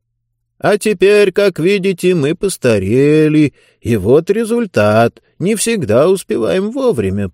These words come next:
поддержал товарища Бастер. "Простите, как вы сказали, арахно,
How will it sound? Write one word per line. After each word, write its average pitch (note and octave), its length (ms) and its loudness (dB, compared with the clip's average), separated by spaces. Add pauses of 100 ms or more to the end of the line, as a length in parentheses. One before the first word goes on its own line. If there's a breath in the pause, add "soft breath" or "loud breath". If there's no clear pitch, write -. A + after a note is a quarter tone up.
поддержал G2+ 680 -4
товарища G#2 500 -6
Бастер. G2 520 -10 (640)
"Простите, C3 720 0 (260)
как G#3 180 0
вы G3 100 0
сказали, D#3 540 0 (160)
арахно, D3 1000 -2